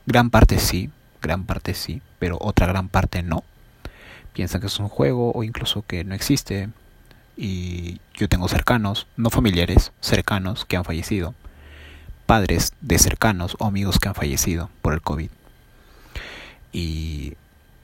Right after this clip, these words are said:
de uno a otro día se han ido. Es increíble cómo se los puede llevar tan rápido.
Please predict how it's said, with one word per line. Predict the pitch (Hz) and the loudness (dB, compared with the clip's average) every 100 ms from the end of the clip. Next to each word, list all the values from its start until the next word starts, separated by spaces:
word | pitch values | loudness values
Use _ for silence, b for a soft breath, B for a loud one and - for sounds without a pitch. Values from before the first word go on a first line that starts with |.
| - | -8
de | - | 0
uno | 190 - 110 | 2 4 4
a | |
otro | 120 - 113 | 6 6 8
día | 117 | 10
se | 117 | 10
han | 120 | 8
ido. | 123 71 - _ B B B - | -6 -8 -12 _ B B B -14
Es | 98 101 | -10 -8
increíble | 101 98 101 98 | -6 -4 -2 -4
cómo | - 101 98 101 95 - - - | -4 -8 -8 -10 -14 -20 -20 -18
se | - - | -12 -10
los | - | -6
puede | 101 | -4
llevar | 95 90 | -2 -2
tan | 98 90 | -2 -4
rápido. | 90 60 | -6 -8